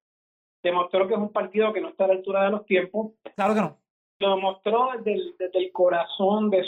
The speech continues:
Speaker 1: su, de la colectividad, ¿no? Desde, desde su gente que está en la calle, pasquinando. E-, esa ideología de partido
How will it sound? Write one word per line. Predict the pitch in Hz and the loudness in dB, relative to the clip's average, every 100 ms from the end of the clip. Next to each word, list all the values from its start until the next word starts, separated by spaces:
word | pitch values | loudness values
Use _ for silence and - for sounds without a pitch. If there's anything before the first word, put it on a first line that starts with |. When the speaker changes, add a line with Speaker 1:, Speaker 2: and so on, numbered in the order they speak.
| - | -4
Speaker 1:
su, | 160 156 - | -2 -2 0
de | 165 | 0
la | 160 | 0
colectividad, | 165 160 156 - 156 156 165 160 | 0 -2 -4 -8 0 2 2 0
¿no? | 170 170 _ _ _ _ - - _ - | -2 -6 _ _ _ _ -20 -20 _ -2
Desde, | 160 156 156 156 151 151 151 147 139 _ _ _ - | -2 -2 -2 2 2 2 -4 -10 -14 _ _ _ -4
desde | 160 117 117 | -2 0 -2
su | - | -4
gente | 165 165 175 175 190 | -4 -2 -2 -2 -4
que | 170 | -4
está | - 170 | -6 -4
en | 175 | -2
la | 170 | 0
calle, | 196 196 190 180 | 0 0 -2 -6
pasquinando. | 180 175 - 165 165 175 175 170 165 160 160 160 _ _ _ _ _ - | -6 -8 -6 -6 -4 -2 -2 -4 -4 -4 -6 -10 _ _ _ _ _ -4
E-, | 175 190 | 0 0
esa | 185 226 | 0 -2
ideología | 208 214 208 - 214 208 196 | 0 -2 -2 -4 -2 0 2
de | 185 | 0
partido | 180 170 - - 185 208 202 190 185 180 175 170 | -2 -6 -6 -6 -2 0 2 2 2 2 -2 -4